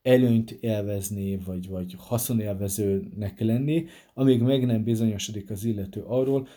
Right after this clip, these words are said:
hogy ez a bálványimádó, ez valójában nem, ö, imádja a bálványt, tehát nem végez bálványimádó tevékenységet, szokásokat, és nem is vallja a bálványimádó hitet.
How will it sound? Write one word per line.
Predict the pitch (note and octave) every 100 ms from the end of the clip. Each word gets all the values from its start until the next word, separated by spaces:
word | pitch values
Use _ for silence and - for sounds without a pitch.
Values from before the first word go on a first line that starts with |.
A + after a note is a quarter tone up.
| _
hogy | - A2+
ez | A#2
a | G#2+
bálványimádó, | A#2 C3+ A#2+ A2 A2 A2+ A2+ A#2 B2
ez | G#2+ G#2
valójában | A#2 A#2+ A2 G2+ G2+ G2+
nem, | G#2+ G#2 G2+ G2 -
ö, | G2+ F2+ F2+ F2 F2+ - -
imádja | A2 G2+ F#2 F#2
a | F2+
bálványt, | F2 F2+ F#2+ A2+
tehát | A2+ F#2+
nem | G#2+ G2+ G2 - - -
végez | G#2+ G2+
bálványimádó | G2 G#2+ G2+ G2+ G2 F#2 F2+ F#2+
tevékenységet, | - C#3 C#3+ C#3+ C#3 - C3+ A#2+ A#2+
szokásokat, | B2 A#2+ B2 - B2 A#2+
és | - -
nem | A#2+ A2+
is | -
vallja | A2 G#2+ G2
a | F#2
bálványimádó | F#2+ F#2 F#2+ F#2 F#2 F#2 F2+
hitet. | - - F2+ -